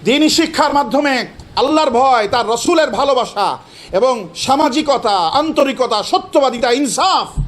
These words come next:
এই সমস্ত শিক্ষা যখন বাল্য বয়স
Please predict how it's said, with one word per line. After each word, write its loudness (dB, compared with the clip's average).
এই 2
সমস্ত -2
শিক্ষা -2
যখন 0
বাল্য 0
বয়স 0